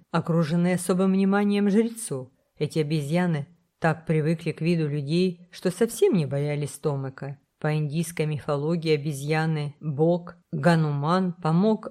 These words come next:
Раме, одному из воплощений бога Вишну, победить ужасного великана, похитившего у него жену Ситу. Как видите, у обезьян есть свой заслуженный представитель в пантеоне индийских богов.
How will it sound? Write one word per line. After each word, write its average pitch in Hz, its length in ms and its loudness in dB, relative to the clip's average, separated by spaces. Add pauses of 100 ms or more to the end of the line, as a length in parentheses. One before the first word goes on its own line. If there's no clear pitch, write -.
(120)
Раме, 170 560 0
одному 151 420 0
из 143 120 -2
воплощений 151 920 -2
бога 160 640 2 (180)
Вишну, 156 800 0 (280)
победить 160 480 -2
ужасного 151 580 -2
великана, 135 720 -6 (340)
похитившего 151 840 -4
у 160 100 -2
него 156 280 0
жену 160 300 0
Ситу. 165 560 -8 (200)
Как 277 240 -2
видите, 165 480 0
у - 20 2
обезьян 147 520 -2
есть 143 200 -4
свой 196 280 -2
заслуженный 147 640 -4
представитель 139 1040 -6
в - 160 -20
пантеоне 156 800 0
индийских 156 640 -2
богов. 160 500 0